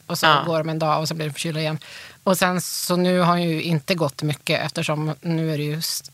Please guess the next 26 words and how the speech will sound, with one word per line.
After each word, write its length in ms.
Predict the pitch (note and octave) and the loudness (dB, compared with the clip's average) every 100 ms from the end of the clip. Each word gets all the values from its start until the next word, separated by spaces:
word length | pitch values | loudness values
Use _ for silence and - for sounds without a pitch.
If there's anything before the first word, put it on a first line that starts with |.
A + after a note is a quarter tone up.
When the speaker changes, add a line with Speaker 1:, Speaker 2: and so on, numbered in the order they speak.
| - | -2
Speaker 1:
totalt 460 | G3 - F3+ F3+ | 0 6 6 6
snorförbud. 720 | - G#3 G3 E3 G3+ F#3+ G3+ D#3 C#3+ C3 C3+ - - - | 2 4 4 4 2 2 4 4 4 2 -4 -14 -16 -2
Speaker 2:
Ja. 80 | F#3+ | 4
Speaker 1:
Eh, 340 | F3+ E3 E3+ E3 - - | 4 4 2 0 -8 -16
så 160 | - - | -2 2
att 80 | G3+ | 2
mitt 160 | G3+ | 2
utrymme 420 | - G3 - G#3+ F#3 | 2 0 4 4 4
att 100 | - | 4
arbeta 720 | G#3 G3 G#3+ E3+ - - E3+ - - - | 4 4 2 2 0 0 -2 -6 -18 -8
har 160 | F#3+ | -4
varit 400 | D#3+ B2 - - - | -2 -2 -6 -8 2
Speaker 2:
Ja. 80 | D3+ C#3 | 4 4
Speaker 1:
något 140 | C3+ | 0
begränsat. 640 | F3+ G3+ F#3 - - - - - | 2 4 2 0 -4 -6 -14 -4
Men 300 | G#3 G#3+ G#3+ | 2 4 4
skitsamma, 540 | C#4+ C4+ A#3 A3 F#3 E3+ | 2 4 6 6 6 6
det, 480 | G#3+ G#3+ G3+ F#3+ F3+ - - - - - | 6 8 10 8 4 -6 -20 -20 -10 2
jag 120 | G3 | 6
har 200 | G3 A3 | 10 8
ju 60 | A#3+ | 8
massa 220 | G#3+ F#3 | 4 2
grejer 220 | F3 F3 | 0 0
som 140 | E3 F3 | 2 0
jag 80 | |
vill 300 | E3+ F3+ E3+ | 2 2 0